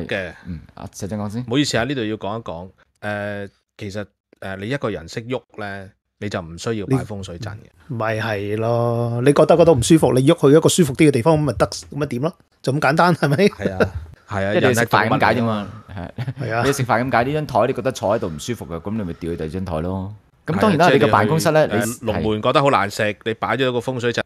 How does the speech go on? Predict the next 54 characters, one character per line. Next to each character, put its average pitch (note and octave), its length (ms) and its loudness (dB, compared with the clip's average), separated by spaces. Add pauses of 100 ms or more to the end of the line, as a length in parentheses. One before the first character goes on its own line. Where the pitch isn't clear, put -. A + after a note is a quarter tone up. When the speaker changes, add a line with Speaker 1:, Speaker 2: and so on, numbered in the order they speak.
Speaker 1:
喺 G2+ 160 -2
度， E2+ 320 -4
唔 F2 80 -12
會 G2 60 -8
覺 G2+ 120 -4
得 G#2+ 100 -4 (280)
你 G2+ 100 -6
啲 G#2 160 -4
嘢 F#2 60 -6
好 F#2+ 100 -10
食 G2+ 120 -10
咗 - 160 -14
㗎 F2+ 200 -10
嘛。 G2 120 -14
即 C#3+ 100 -2
係 - 20 -2
阿 C3 80 4
蕭 D3+ 260 0
嗰 C#3 200 0
啲 C3 220 2
雞 A2+ 80 -6
翼 - 120 -8
噉 G2+ 140 -8
樣， G2 260 -10 (260)
啊， F#2+ 180 -6
燒 C3+ 200 -2
嗰 B2+ 160 0
啲 C3+ 140 2
雞 A#2 80 0
翼 - 20 -2 (420)
煮 B2+ 60 -6
唔 G2 40 -8
熟 - 240 -10
嘅， G2+ 260 -2
噉 G#2+ 80 -6
咪 A#2 100 -6
擺 A#2+ 180 4
個 C#3 60 6
風 C#3+ 180 0
水 A#2+ 160 2
陣， F2 460 -2
會 G#2 200 -4
代 F#2 180 -4
表 A2+ 120 -6
嗰 A#2+ 180 -2
啲 A#2+ 120 -2
雞 A#2 100 0
翼 G2 60 -4
會 F2+ 140 -8
熟 - 160 -8
返 F#2+ 280 -4
㗎。 F2+ 80 -12 (360)
Speaker 3:
<laughs> - 300 0
係。 - 220 0